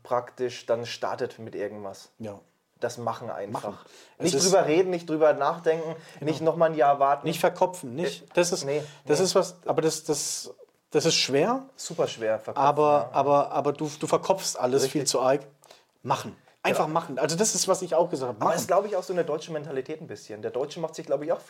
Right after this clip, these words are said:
Speaker 1: glaub ich, in manchen Bedingungen, in
Speaker 2: Ja,
Speaker 1: manchen
Speaker 2: ich bin
Speaker 1: Dingen
Speaker 2: auch
Speaker 1: ein bisschen,
Speaker 2: Deutscher.
Speaker 1: ja.
Speaker 2: Aber, aber ich hab halt, ich weiß ich nicht, keine Ahnung.
Speaker 1: Aber bei dem, ich mein so, bei den einen ist es einfacher und bei den anderen klickert's ein bisschen später vielleicht. Das meine
Speaker 2: Ja.
Speaker 1: ich damit, ne?
Speaker 2: Wichtig ist einfach,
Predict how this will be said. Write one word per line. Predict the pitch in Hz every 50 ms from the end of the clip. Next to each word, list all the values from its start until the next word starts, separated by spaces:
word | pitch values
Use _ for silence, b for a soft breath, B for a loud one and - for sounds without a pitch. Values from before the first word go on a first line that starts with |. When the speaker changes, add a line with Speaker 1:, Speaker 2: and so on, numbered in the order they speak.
| - _
Speaker 1:
glaub | 151 151 160 190
ich, | 190
in | 175
manchen | 160 156 175 208 208 180
Bedingungen, | 180 - 170 160 175 180 180 156
in | -
Speaker 2:
Ja, | 147
Speaker 1:
manchen | 147 135 139 135
Speaker 2:
ich | 131
bin | 196 151 131
Speaker 1:
Dingen | 135
Speaker 2:
auch | 160
Speaker 1:
ein | 165 -
bisschen, | 120 113 117
Speaker 2:
Deutscher. | 110 - - - 127
Speaker 1:
ja. | 117 120 156 196 170 139
Speaker 2:
Aber, | - 143 147 156 147
aber | 143 156 156 165 156
ich | 151 160 156 165 -
hab | 185 175 165
halt, | 190 180 165
ich | 156 143 160 170 151
weiß | 156 185 196
ich | 220 175
nicht, | 151 131 123 - -
keine | - 151 156 160
Ahnung. | 131 117 139
Speaker 1:
Aber | 156
bei | 165 175
dem, | 185 175 175
ich | 170 170
mein | 170 170 185 196
so, | 175 202 226
bei | 214 - 156 147
den | 156 147
einen | 131 147 165 180
ist | 165 175 165
es | 160 147 147 92
einfacher | 92 117 135 156 156 - 196 180 185 202
und | 185 170
bei | 151 139 135
den | 143 139
anderen | - 123 139 156 165 165 160 160 151 127 131 123 120 123
klickert's | - 160 160 156 170 160 165 - -
ein | 151 143
bisschen | 147 143 - 160 147
später | 147 - - 151 160 156 143 127
vielleicht. | - 120 107 104 101 95 90 - - 131
Das | 131 -
meine | 127 113 110
Speaker 2:
Ja. | 113 113
Speaker 1:
ich | 107
damit, | 110 113 107 104 98 87
ne? | 98 98 107 117
Speaker 2:
Wichtig | 151 165 165 175 151
ist | 151 143 143
einfach, | 139 139 139 139 135 - -